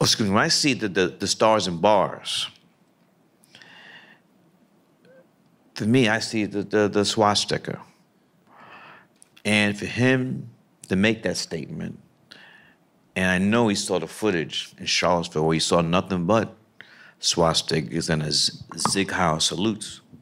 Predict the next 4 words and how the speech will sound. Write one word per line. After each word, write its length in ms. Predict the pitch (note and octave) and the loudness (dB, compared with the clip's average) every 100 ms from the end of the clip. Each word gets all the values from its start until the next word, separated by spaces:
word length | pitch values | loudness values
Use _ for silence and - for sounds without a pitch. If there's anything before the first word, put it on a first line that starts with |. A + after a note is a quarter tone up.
| - - - _ - - - - - - - | -20 -20 -20 _ -18 -18 -18 -20 -20 -20 -14
How 680 | - A2 A#2 A#2 A#2+ - - | -6 0 2 2 0 -2 -10
could 540 | - A2+ G2 F#2+ F#2+ - - _ _ _ _ _ | -2 2 4 2 -2 -16 -20 _ _ _ _ _
he 260 | - A2+ | -2 0
not 420 | G#2 G2 G2+ G2+ | 2 2 2 0